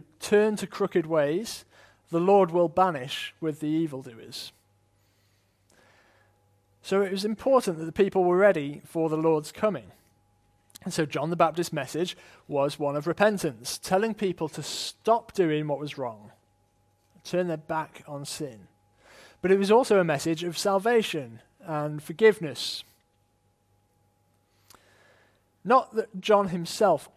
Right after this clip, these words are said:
could save anyone, but he pointed people to the one who could save, this horn of salvation, this Jesus.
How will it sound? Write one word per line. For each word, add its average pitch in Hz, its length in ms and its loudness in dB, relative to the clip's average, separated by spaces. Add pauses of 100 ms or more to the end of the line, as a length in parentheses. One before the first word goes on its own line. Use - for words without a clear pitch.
(160)
could - 140 -12
save 117 260 -6
anyone, 110 400 -8 (1800)
but 185 120 0
he 214 80 -2
pointed 220 500 -2
people 156 340 -4
to 175 120 -4
the 175 100 -4
one 175 220 2
who 170 200 -8
could 196 280 2
save, 95 600 -12 (440)
this 139 320 -8
horn 165 320 0
of 143 100 -8
salvation, 143 560 -2
this 139 220 -14
Jesus. 147 880 -6